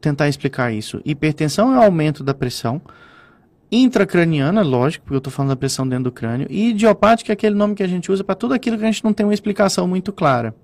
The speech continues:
certo? A hipertensão intracraniana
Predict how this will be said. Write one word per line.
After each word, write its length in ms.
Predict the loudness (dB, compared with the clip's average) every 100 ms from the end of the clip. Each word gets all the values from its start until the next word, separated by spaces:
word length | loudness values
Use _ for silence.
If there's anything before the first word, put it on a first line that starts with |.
| _ _ _ _ _
certo? 400 | -2 0 0 -2 -20 -20 -20 -20 -20 _
A 140 | 0 0
hipertensão 600 | 2 2 2 -2 0 0
intracraniana 840 | -2 -2 -4 -4 -4 -4 -4 -4